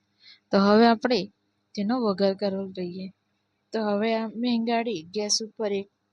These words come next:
મોટી કઢાઈ લીધી છે અને તેમાં આપણે બે પરી જેવું આપણે તેમાં તેલ એડ કરીશું અને તેને સારી રીતે ગરમ થવા મૂકી દઈશું.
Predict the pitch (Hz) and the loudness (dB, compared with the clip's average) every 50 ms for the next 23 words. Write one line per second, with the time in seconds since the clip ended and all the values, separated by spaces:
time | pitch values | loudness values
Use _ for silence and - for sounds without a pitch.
0 | _ _ _ _ _ _ _ _ 220 208 185 - 247 247 - 226 214 202 196 196 | _ _ _ _ _ _ _ _ -10 -10 -6 -6 -8 -6 -4 -4 -2 0 0 -2
1 | 190 190 190 180 - 190 196 185 - 196 190 185 185 190 190 196 190 185 190 190 | -2 -2 -4 -6 -6 -10 -8 -8 -6 -6 -6 -6 -6 -8 -8 -8 -8 -8 -8 -8
2 | 214 233 220 214 208 _ 247 240 208 180 180 185 185 185 - 180 185 180 180 170 | -8 -8 -10 -12 -10 _ -6 -6 -4 -4 -4 -4 -6 -6 -6 -8 -6 -6 -8 -8
3 | 170 175 180 208 233 214 185 - 185 180 - 185 185 190 240 302 - _ _ _ | -8 -8 -8 -8 -8 -8 -8 -8 -12 -12 -10 -10 -10 -10 -12 -14 -16 _ _ _
4 | _ - - _ _ _ - 185 185 180 180 180 175 175 - - 180 175 175 180 | _ -20 -20 _ _ _ -4 -2 -2 -2 -2 -4 -4 -6 -8 -8 -8 -8 -8 -10
5 | 180 - - 208 185 160 165 170 175 165 - 170 160 175 220 294 - _ _ _ | -10 -10 -10 -10 -12 -12 -14 -14 -16 -18 -18 -18 -16 -16 -16 -16 -18 _ _ _
6 | _ - _ _ _ _ - - 202 190 190 185 185 185 196 - - 254 254 - | _ -20 _ _ _ _ -10 -8 -6 -6 -6 -8 -10 -12 -12 -10 -10 -12 -10 -6
7 | 214 196 185 185 180 185 - - 185 180 185 226 294 285 254 226 196 185 - 185 | -4 -4 -4 -4 -6 -10 -12 -12 -10 -10 -10 -10 -12 -12 -12 -12 -12 -12 -12 -12
8 | 175 160 170 165 165 - - - 165 160 | -12 -10 -10 -10 -8 -8 -8 -8 -8 -12